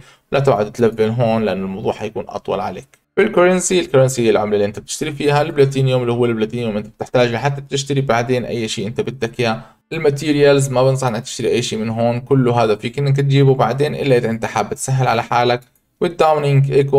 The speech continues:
هو شيء انت حتحتاجه لحتى تضيف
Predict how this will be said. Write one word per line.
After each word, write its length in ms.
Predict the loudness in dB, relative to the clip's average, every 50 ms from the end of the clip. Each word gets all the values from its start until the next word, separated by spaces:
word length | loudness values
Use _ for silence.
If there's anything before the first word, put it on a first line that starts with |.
| 6 6
هو 460 | 4 2 2 2 2 4 4 2 0
شيء 300 | -2 -2 -4 -6 -6 -4
انت 180 | -6 -6 -6 -6
حتحتاجه 840 | -8 -8 -6 -6 -6 -8 -8 -4 _ 2 2 2 2 2 2 0 0 -2 -6 -16 _ _ _ -6
لحتى 420 | -4 0 0 0 0 2 2 2
تضيف 560 | 2 0 -4 -12 -4 -2 0 2 2 0 -2